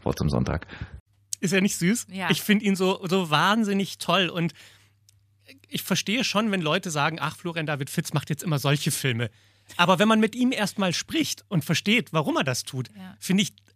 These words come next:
Speaker 2: sieht man auch nochmal komplett auf die an-, die Sache ganz anders. Und ja, natürlich hat er, ich meine, warum soll er alberne Komödien machen, wo es um nichts geht, außer um ein paar Lacher, wenn er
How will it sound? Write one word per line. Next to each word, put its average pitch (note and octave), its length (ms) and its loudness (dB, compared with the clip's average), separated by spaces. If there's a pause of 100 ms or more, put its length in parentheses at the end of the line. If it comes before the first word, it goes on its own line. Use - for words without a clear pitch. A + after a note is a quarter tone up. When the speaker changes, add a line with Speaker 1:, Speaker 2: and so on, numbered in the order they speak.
(180)
Speaker 2:
sieht - 300 -4
man F#3 140 0
auch F#3+ 120 2
nochmal F3+ 240 4
komplett G3+ 360 -2
auf - 100 -4
die - 140 -4
an-, G#3+ 180 -2
die E3 240 -10
Sache F3+ 240 -4
ganz G3+ 260 -2
anders. A3 480 0 (600)
Und F#3 180 0
ja, F3 160 2
natürlich A3+ 500 -4
hat D#3 120 -4
er, F3+ 100 -4
ich - 100 -10
meine, F3+ 160 -2
warum G#3+ 300 0
soll A#3 260 0
er G3+ 300 0 (240)
alberne G3+ 480 0
Komödien F#3+ 580 -2
machen, G3 540 -4
wo E3+ 180 -6
es - 100 -6
um F#3 140 -6
nichts - 320 -4
geht, G#3 320 -4
außer F#3+ 260 -2
um G3 120 -6
ein G3+ 160 -6
paar E3+ 180 0
Lacher, E3+ 460 0 (380)
wenn F#3 140 2
er G3 180 -2